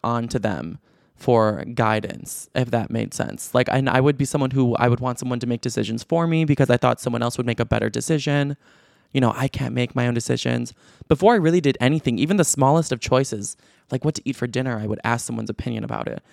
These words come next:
because I didn't trust myself. I would be insecure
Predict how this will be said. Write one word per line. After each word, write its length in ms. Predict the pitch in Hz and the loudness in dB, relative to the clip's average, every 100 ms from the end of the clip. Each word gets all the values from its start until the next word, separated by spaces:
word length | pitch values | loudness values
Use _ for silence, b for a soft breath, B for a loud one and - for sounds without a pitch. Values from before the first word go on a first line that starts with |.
| b - | b 0
because 200 | 143 127 | 4 6
I 60 | |
didn't 200 | 123 117 | 4 2
trust 260 | - 123 - | 0 -2 -2
myself. 560 | 110 - 110 - - _ b b b _ | -6 -4 -6 -8 -18 _ b b b _
I 120 | 123 | 6
would 120 | 135 135 | 6 6
be 160 | 135 | 2
insecure 960 | - 131 139 - - 127 123 127 139 | 2 -2 -2 -2 2 4 4 2 0